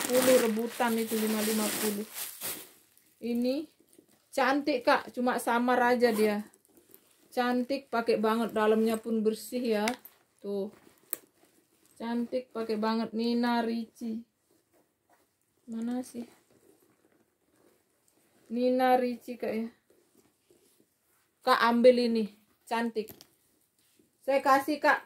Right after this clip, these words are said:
empat lima puluh. Lihat, Kak, tuh. Kemarin lebih ini coklatnya juga manis ya. Empat lima puluh. Samar aja, Kak, deh. Ya, samar aja, Kakak lihat ya, samar aja mungkin ketimpa kemarin sedikit.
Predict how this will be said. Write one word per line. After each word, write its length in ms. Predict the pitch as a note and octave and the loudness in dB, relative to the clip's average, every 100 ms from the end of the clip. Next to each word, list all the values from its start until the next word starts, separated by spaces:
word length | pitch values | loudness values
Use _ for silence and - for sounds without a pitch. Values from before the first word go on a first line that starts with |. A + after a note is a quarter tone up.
| _ A#3+ | _ -10
empat 420 | B3+ C#4 C#4 C4+ | -8 0 0 0
lima 320 | C4 B3+ A#3+ - | -4 0 0 -2
puluh. 340 | B3 A#3 A3 - - _ _ _ _ _ _ _ | -4 -2 -2 -6 -20 _ _ _ _ _ _ _
Lihat, 320 | A3+ B3 - | 0 0 0
Kak, 320 | B3+ A3 - | -2 -2 -2
tuh. 160 | G#3 G#3 _ _ _ _ _ _ _ _ _ _ _ _ _ _ _ - | -6 -6 _ _ _ _ _ _ _ _ _ _ _ _ _ _ _ -2
Kemarin 480 | A3+ A3+ A#3+ B3+ B3 | 0 4 4 4 2
lebih 320 | A3+ A#3 A#3 - - | 2 0 -2 -8 -6
ini 480 | A#3+ A#3+ B3 A#3+ A3 - _ _ - | -4 0 0 0 0 -6 _ _ -4
coklatnya 480 | A#3 A3+ A#3+ B3 B3 | -4 0 0 0 -2
juga 240 | A#3 A#3 | 0 2
manis 480 | A#3 A#3 A#3+ B3 - | 2 2 0 -2 -4
ya. 160 | A3 A3+ - _ _ _ _ _ _ _ _ _ _ _ | -8 -8 -14 _ _ _ _ _ _ _ _ _ _ _
Empat 400 | - B3 C#4+ C#4+ | -8 -6 2 0
lima 400 | C#4 B3+ B3 B3 | 2 0 2 0
puluh. 400 | B3 B3 A#3+ A3+ - _ _ _ | 0 -2 0 -2 -2 _ _ _
Samar 640 | - C4 C#4+ C#4+ C#4 C#4 D4 | -2 2 4 4 6 6 6
aja, 240 | C4 A#3 | 4 4
Kak, 240 | A#3 - _ | 0 -6 _
deh. 320 | G#3+ G#3 G#3 _ _ _ _ _ _ _ _ A3 | -4 -4 -4 _ _ _ _ _ _ _ _ -4
Ya, 160 | A#3+ | -4
samar 400 | A#3+ A3+ A#3 A#3+ | 0 0 2 4
aja, 400 | B3 B3+ G#3+ G#3 | 4 4 2 0
Kakak 240 | G#3+ G#3+ A3 | -2 -6 -4
lihat 180 | A3+ A3 | -4 -4
ya, 80 | G#3+ | -6
samar 480 | A3 G#3+ A#3 B3+ B3 | -6 -4 -2 0 2
aja 240 | G#3+ G#3+ | 2 2
mungkin 320 | G#3 G#3+ A3+ | 0 0 -2
ketimpa 480 | G#3+ G#3+ G#3+ G#3 G#3+ | -4 -4 -2 0 -2
kemarin 400 | G#3 G3+ G3+ G#3+ | -2 -4 -4 -6
sedikit. 320 | G#3+ G3 G#3+ | -8 -6 -8